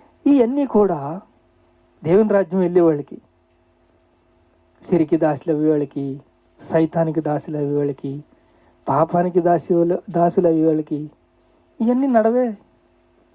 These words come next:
ఎందుకంటే వారు శాల మార్గంని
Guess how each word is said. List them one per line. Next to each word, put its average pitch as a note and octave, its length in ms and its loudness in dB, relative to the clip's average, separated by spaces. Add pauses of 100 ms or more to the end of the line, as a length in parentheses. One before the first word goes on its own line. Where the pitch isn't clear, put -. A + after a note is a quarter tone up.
(140)
ఎందుకంటే G3+ 460 -2
వారు F3 340 0 (400)
శాల G#3+ 280 2
మార్గంని E3+ 640 -6